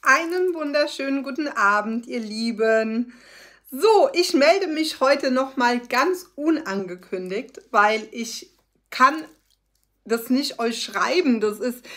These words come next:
für mich etwas, ähm, ja, es ist heute was ganz Krasses passiert. Ähm,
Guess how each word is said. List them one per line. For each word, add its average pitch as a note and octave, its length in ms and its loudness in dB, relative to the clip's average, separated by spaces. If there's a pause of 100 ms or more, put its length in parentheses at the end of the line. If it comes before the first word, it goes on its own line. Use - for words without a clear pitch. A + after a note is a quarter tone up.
(760)
für C#4+ 160 -2
mich D#4 320 2
etwas, C#4 600 0
ähm, B3 560 4 (380)
ja, G3+ 340 0 (100)
es C4 160 0
ist D4+ 160 -4
heute C#4 240 4
was B3+ 160 2 (220)
ganz D#4+ 340 2
Krasses C#4+ 480 0
passiert. A#3+ 800 0 (540)
Ähm, A3+ 560 2